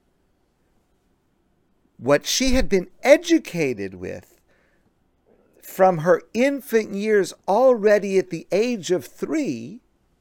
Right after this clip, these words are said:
is that a coin is first and foremost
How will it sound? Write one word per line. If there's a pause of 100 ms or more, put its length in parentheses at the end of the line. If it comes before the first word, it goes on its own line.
(680)
is
that
a
coin
is (100)
first (160)
and
foremost